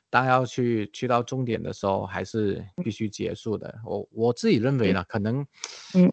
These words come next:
Speaker 1: 在你老板跟老板娘的那，
Speaker 2: 应该解决，嗯。
Speaker 1: 那个立场呢，就是本来公司都已经觉得，呃，这个 department 就可能要把它关掉，所以当你上司走的时候，其实他应该跟，跟急着要找一个人回来去，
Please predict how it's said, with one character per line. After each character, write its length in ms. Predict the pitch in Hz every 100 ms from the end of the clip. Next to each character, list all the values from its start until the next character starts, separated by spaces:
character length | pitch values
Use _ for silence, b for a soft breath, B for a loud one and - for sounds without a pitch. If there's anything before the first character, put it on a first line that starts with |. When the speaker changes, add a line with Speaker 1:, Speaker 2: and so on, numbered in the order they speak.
| -
Speaker 1:
在 220 | 175 165
你 120 | 147 98
老 160 | 95
板 200 | 135 101
跟 120 | 107 131
老 100 | 110
板 160 | 110
娘 140 | 95 175
的 20 |
那， 60 | 202
Speaker 2:
应 80 | 107
该 80 | 101
解 420 | 156 156 110 123
决， 60 | 127 _ -
嗯。 100 | 135
Speaker 1:
那 120 | 131
个 80 | 131
立 220 | 131 143
场 260 | - 92 -
呢， 140 | 113
就 120 | -
是 80 | 123 -
本 160 | 95
来 160 | 92 117
公 180 | 123 123
司 200 | - 113
都 160 | 120
已 100 | 92
经 160 | 104 110
觉 180 | - 95
得， 160 | 95
呃， 260 | - 98 -
这 100 | -
个 160 | 117 113
department 560 | - 104 98 98 107 98
就 280 | - 104 90
可 140 | _ 92
能 120 | 85
要 100 | 101
把 200 | - 104
它 40 | 104
关 220 | - 101 92
掉， 180 | 107 104
所 160 | -
以 160 | 123 98 B B B
当 160 | 151
你 60 | 120
上 180 | - 143
司 180 | - 135
走 220 | 110 95
的 140 | 107
时 160 | - 101
候， 120 | 107
其 200 | - 120
实 120 | 120
他 140 | - 127
应 140 | 131
该 160 | 127 120
跟， 360 | - 135 135 - _ _ - B B
跟 160 | 151
急 260 | 139 - 104
着 120 | 135
要 100 | 123
找 200 | 123 - 104
一 40 |
个 100 | 117
人 140 | 104 101
回 140 | 98
来 200 | 98 101
去， 400 | 98 - 107 95